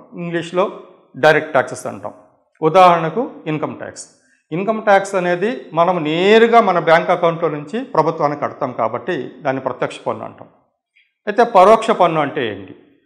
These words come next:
పరోక్షంగా మనం పన్ను కడతాం, కానీ ఆ కట్టే విషయం మనకు తెలియదు.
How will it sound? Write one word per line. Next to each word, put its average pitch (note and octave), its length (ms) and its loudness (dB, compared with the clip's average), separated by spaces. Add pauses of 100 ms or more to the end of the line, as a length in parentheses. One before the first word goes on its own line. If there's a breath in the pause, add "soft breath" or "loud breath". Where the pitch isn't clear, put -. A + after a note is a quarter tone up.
(220)
పరోక్షంగా G#3+ 640 4
మనం G#3 220 0
పన్ను E3 240 -2
కడతాం, C#3+ 520 -4
కానీ D#3+ 180 2
ఆ D3+ 80 2
కట్టే - 380 -2
విషయం F#3+ 320 -2
మనకు C3+ 260 -6
తెలియదు. A2+ 300 -8